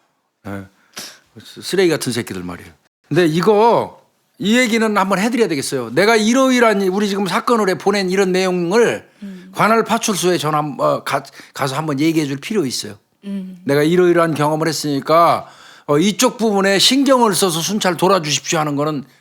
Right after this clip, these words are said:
Speaker 1: 반드시 어필할 필요 있어요.
Speaker 2: 네,
Speaker 1: 음.
Speaker 2: 진짜, 어, 잠깐이 아니라요. 지속적으로
Speaker 1: 음.
Speaker 2: 봐달라고 하세요. 왜냐하면
Speaker 1: 음.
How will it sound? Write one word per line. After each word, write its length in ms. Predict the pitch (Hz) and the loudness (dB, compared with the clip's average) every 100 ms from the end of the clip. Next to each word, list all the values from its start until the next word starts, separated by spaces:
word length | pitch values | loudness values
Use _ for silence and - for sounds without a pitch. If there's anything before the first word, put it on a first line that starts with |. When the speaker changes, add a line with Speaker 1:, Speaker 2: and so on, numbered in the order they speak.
| _ _ | _ _
Speaker 1:
반드시 400 | - 156 160 147 | -6 -4 -2 -2
어필할 320 | 139 151 135 | -2 -4 -8
필요 220 | - 139 | -8 -10
있어요. 360 | 113 131 - 85 - - | -8 -6 -6 -10 -14 -6
Speaker 2:
네, 280 | 196 175 165 _ - | -4 -4 -8 _ -12
Speaker 1:
음. 100 | 135 | -8
Speaker 2:
진짜, 580 | 117 208 - 240 233 185 - - - _ | -6 -8 -6 -4 -2 -4 -12 -20 -20 _
어, 360 | - 175 170 165 - _ | -2 -2 -4 -10 -14 _
잠깐이 540 | - - 226 269 277 254 | -4 -2 0 2 0 0
아니라요. 500 | 175 165 175 185 196 | -6 -10 -12 -10 -10
지속적으로 720 | - 220 233 - 226 196 190 | -10 -6 -6 -4 -4 -2 -2
Speaker 1:
음. 100 | 143 | -2
Speaker 2:
봐달라고 520 | 131 113 190 175 175 | -2 -6 -12 -12 -6
하세요. 340 | 226 247 208 180 | -6 -4 -6 -6
왜냐하면 580 | 175 185 190 214 262 | -8 -6 -4 -2 -2
Speaker 1:
음. 120 | 226 | -4